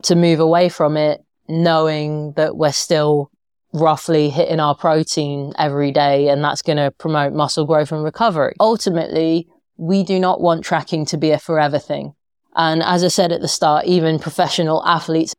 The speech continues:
will take time off tracking. We don't want to do it forever. And if you're listening to this now and you have spent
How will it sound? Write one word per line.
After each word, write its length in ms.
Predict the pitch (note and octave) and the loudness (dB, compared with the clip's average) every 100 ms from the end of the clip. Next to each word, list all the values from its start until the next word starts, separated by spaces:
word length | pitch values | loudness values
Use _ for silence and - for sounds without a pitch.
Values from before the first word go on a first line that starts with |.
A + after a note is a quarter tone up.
| - | 0
will 180 | E3 | 2
take 300 | D3 E3+ D3+ | 2 0 -2
time 260 | - E3 D#3 | 0 0 0
off 160 | D3 - | -2 -2
tracking. 420 | D#3 - - C#3 | -4 -4 -6 -6
We 120 | C#3 | -4
don't 280 | C3+ E3 D#3+ | 0 0 0
want 140 | D#3 | -2
to 80 | C#3+ | 0
do 160 | C3 C#3+ | 2 2
it 100 | - | 2
forever. 520 | - D3+ C#3+ C#3+ C#3+ | 2 2 4 2 2
And 380 | F3+ F#3 F3+ E3+ | 0 0 2 0
if 180 | - G3 | 2 2
you're 120 | A#3 | 4
listening 440 | G3+ G3+ - F#3 E3+ | 4 4 2 2 2
to 100 | - | 0
this 220 | D#3+ - | 0 2
now 420 | F3 D#3 C#3+ D3+ | 0 2 2 2
and 260 | - E3+ E3+ | 2 4 6
you 280 | E3+ E3+ E3 | 6 6 4
have 200 | F3 D#3+ | 0 0
spent 540 | - - E3 D#3 D#3 | -2 0 0 0 -2